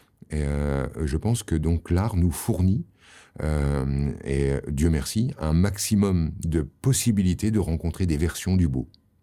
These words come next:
Et plus il y a de versions du beau, plus, euh, le monde puis, peut suivre son beau à lui.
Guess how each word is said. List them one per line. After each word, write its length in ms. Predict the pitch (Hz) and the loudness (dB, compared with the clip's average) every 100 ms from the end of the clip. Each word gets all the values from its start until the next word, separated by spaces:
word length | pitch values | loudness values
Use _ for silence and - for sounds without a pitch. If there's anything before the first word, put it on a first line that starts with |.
| _ _ _ _ _ _ - | _ _ _ _ _ _ -8
Et 100 | 85 | -6
plus 260 | - 117 127 | -4 2 2
il 40 | |
y 60 | 76 | 2
a 40 | |
de 80 | 73 | 0
versions 500 | 85 82 - 92 87 | -2 -4 -2 0 2
du 180 | 76 80 | 2 2
beau, 280 | 80 87 - _ - - - - - | 2 0 -4 _ -20 -20 -20 -20 -8
plus, 440 | 101 110 110 95 - | 2 4 4 0 -4
euh, 380 | 82 85 80 80 73 | -2 0 0 -2 0
le 200 | 82 76 | 0 2
monde 280 | 80 104 | 2 0
puis, 500 | 101 - 85 87 80 | -2 -2 0 2 0
peut 400 | 71 - 85 76 - _ _ - | 0 0 0 0 -4 _ _ -8
suivre 520 | - 104 107 76 - | -2 2 2 -2 -6
son 340 | - - 90 85 | -4 0 4 4
beau 240 | 92 90 | 4 2
à 60 | 71 | 0
lui. 300 | 67 65 | -2 -6